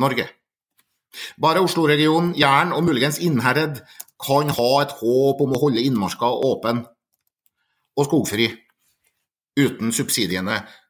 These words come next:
som D N så gjerne vil til livs. Dagen etter at D N foreslår å kutte norsk matproduksjon og europeiske bønder, så tar avisa til orde for å ruste opp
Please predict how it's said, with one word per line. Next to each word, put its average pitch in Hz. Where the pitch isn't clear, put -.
som 208
D 180
N 120
så 151
gjerne 107
vil 101
til 90
livs. -
Dagen 165
etter -
at 170
D 175
N 143
foreslår 143
å 160
kutte -
norsk 156
matproduksjon 135
og 135
europeiske 156
bønder, 151
så 190
tar 202
avisa 156
til 180
orde 139
for 180
å 180
ruste 202
opp -